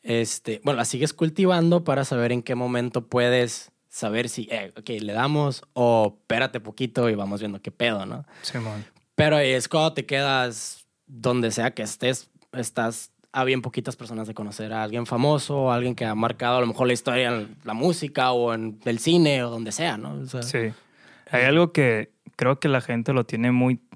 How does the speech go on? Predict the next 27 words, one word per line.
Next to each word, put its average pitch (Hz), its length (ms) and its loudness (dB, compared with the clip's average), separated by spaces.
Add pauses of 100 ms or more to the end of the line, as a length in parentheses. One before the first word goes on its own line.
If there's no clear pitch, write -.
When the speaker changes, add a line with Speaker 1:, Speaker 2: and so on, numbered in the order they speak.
(220)
Speaker 2:
no - 120 -10
sé, - 160 -4
ato-, 120 300 -4
muy 107 200 -6
tachado, 123 600 2 (720)
pero 117 460 2
hay 110 100 0
que 139 100 -4
ser 135 140 0
honestos. 127 600 -2 (640)
Incluso 131 400 2
hasta 151 180 2
en 135 80 2
las 123 120 2
relaciones 123 520 -2
o 120 80 -6
conexiones 120 480 -6
con 120 80 -6
otras 139 160 -4
personas, 131 640 -2 (180)
Speaker 1:
Sí, 135 80 -10
Speaker 2:
eh, 113 300 -6
Speaker 1:
¿no? - 160 -20 (440)
Speaker 2:
sí - 220 -4
tienes 165 400 2
que - 140 0
es-, 160 120 -2